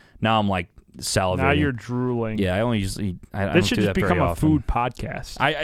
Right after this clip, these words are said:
Speaker 1: it should, but it would be bad 'cause
Speaker 2: A-,
Speaker 1: I'd gain way
Speaker 2: A S,
Speaker 1: more weight. 'Cause, like, now I wanna
Speaker 2: A S M R,
Speaker 1: go, now I wanna go get French toast. Like
Speaker 2: A S M R food,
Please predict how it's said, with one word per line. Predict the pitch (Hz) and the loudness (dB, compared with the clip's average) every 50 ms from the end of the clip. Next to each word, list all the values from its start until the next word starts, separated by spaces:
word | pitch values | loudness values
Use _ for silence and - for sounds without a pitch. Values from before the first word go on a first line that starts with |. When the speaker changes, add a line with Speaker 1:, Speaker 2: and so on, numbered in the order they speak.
| - - - | -4 -4 -2
Speaker 1:
it | 139 139 117 | -2 -2 -2
should, | - - - 160 165 139 98 95 | -2 -2 0 0 0 0 0 -2
but | 98 123 151 | 0 2 2
it | 160 156 | 4 4
would | 180 185 151 | 4 2 2
be | 143 127 | 0 -2
bad | 104 113 120 120 98 85 - | 0 2 2 2 0 0 0
'cause | 151 160 | 2 2
Speaker 2:
A-, | 170 175 | 2 2
Speaker 1:
I'd | 180 | 2
gain | - 127 - - - | 2 2 2 4 4
way | |
Speaker 2:
A | - | 2
S, | 123 | 2
Speaker 1:
more | 120 110 104 | 2 2 2
weight. | 104 123 127 92 | 2 2 0 0
'Cause, | - 135 160 | 0 0 2
like, | 180 190 | 2 4
now | 196 143 165 175 | 4 4 4 4
I | 165 | 4
wanna | 156 | 4
Speaker 2:
A | 165 | 4
S | 165 | 4
M | 165 | 4
R, | 170 170 170 170 | 4 4 2 0
Speaker 1:
go, | 165 | 0
now | 151 156 | 0 2
I | 165 160 | 2 2
wanna | 151 135 | 2 2
go | 135 131 | 0 0
get | 127 117 | 0 -2
French | - 127 117 104 - | -4 -4 -4 -4 -2
toast. | - 139 120 127 - - | -2 -4 -4 -4 -4 -2
Like | 151 165 | 0 0
Speaker 2:
A | 180 | 0
S | 185 175 - | 0 0 -2
M | 175 160 156 | -2 -2 0
R | 156 151 147 143 | 2 2 0 0
food, | - - - 143 135 123 110 101 - | 0 -2 -2 0 2 2 0 0 -4